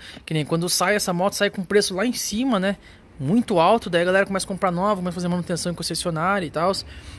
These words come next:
E aí vem até que mantendo uma, um padrão, né? Aí depois que vai caindo o preço, vai lá embaixo. Aí a galera começa a cair com as motos, começa a parar de fazer manutenção, né? Porque é uma motinha hoje aí que não é muito caro, né? É mais barato aí do que até uma moto de baixa cilindrada, né?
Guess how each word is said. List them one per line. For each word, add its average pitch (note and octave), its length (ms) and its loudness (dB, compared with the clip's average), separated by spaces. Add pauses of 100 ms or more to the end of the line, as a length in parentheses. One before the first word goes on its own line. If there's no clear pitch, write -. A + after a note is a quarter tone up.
(180)
E D#3+ 60 -2
aí E3+ 200 2
vem G#3 200 2
até A3 160 2
que A#3+ 100 -2
mantendo A#3 480 4
uma, G#3+ 140 0
um F#3+ 160 -4
padrão, E3 480 4
né? C#3+ 160 -2 (720)
Aí E3 140 -2
depois G#3+ 280 4
que - 80 -6
vai G3+ 160 2
caindo A3 300 2
o G#3+ 40 0
preço, A3 380 2
vai G3+ 140 2
lá G#3+ 80 0
embaixo. A3 560 2 (540)
Aí F3+ 340 0
a G3+ 40 2
galera G#3 340 4
começa A3+ 340 -2
a - 20 -20
cair A#3+ 280 2
com - 100 -6
as A3+ 100 -2
motos, F#3+ 560 0
começa F3 360 -4
a - 20 -2
parar F3+ 240 0
de F3+ 80 -8
fazer F3+ 220 -2
manutenção, F3+ 800 -2
né? E3 160 -4 (340)
Porque - 140 -2
é E3 40 4
uma E3 60 2
motinha F3+ 380 0
hoje F#3+ 260 2
aí F#3+ 80 0
que A3 140 -2
não G#3 200 2
é A3 160 4
muito F3 320 0
caro, D3+ 300 0
né? D3 100 -4
É D3 40 -4
mais D#3 160 -4
barato E3+ 420 2
aí E3+ 60 -2
do G3+ 100 -4
que E4 400 -2
até A3+ 220 0
uma A#3+ 160 2
moto A#3 500 0
de E3 140 -4
baixa E3 260 0
cilindrada, F#3+ 640 0
né? C3+ 140 -6